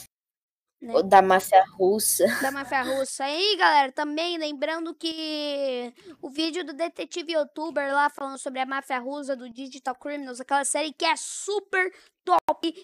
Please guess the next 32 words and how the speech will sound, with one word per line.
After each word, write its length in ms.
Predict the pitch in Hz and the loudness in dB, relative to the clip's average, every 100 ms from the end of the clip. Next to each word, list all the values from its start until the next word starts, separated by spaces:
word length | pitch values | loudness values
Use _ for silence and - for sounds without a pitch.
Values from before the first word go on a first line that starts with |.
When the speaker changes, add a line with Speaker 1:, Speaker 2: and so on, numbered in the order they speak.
| _ | _
Speaker 1:
que 80 | 320 | -4
é 60 | 294 | -2
sério, 500 | - 294 285 269 247 | -2 -2 -2 -4 -6
cara, 160 | 254 | -8
tô 120 | 247 254 | -8 -10
ansioso 360 | - 277 262 | -6 -8 -6
pro 100 | - | -10
episódio 460 | 269 269 262 254 262 | -8 -4 -4 -4 -6
dois 640 | 262 240 220 - - - _ | -4 -4 -6 -10 -10 -14 _
de 220 | - 226 | -18 -16
Digital 360 | 226 233 220 226 | -16 -16 -14 -16
Criminals. 680 | - 233 220 220 214 - - _ _ _ _ _ _ _ _ _ _ _ _ _ _ _ _ _ _ | -14 -14 -14 -18 -18 -20 -20 _ _ _ _ _ _ _ _ _ _ _ _ _ _ _ _ _ _
É 60 | 311 | -4
sério, 400 | 415 392 381 330 | 0 0 0 -2
gente. 340 | 285 311 - | -2 -4 -4
Também 240 | 381 359 440 | -4 -2 -2
vou 80 | 466 | -4
deixar 200 | 427 381 | -6 -6
o 60 | 302 | -4
vídeo 240 | 349 339 | -4 -4
aí 140 | 330 | -2
da 120 | 302 294 | 0 0
máfia 400 | 294 285 302 277 | 0 -6 -4 -6
russa 380 | 277 269 285 | -6 -10 -12
do 100 | 262 | -10
detetive 520 | 254 254 269 254 269 262 | -8 -8 -8 -14 -10 -8
youtuber 320 | 262 269 262 | -8 -12 -12
na 100 | 262 | -12
descrição 720 | 262 254 240 240 - 277 330 | -10 -12 -12 -8 -6 -6 -4
pra 140 | 320 | -6
vocês 340 | 269 247 262 247 | -6 -10 -12 -8
se 300 | - 247 | -8 -8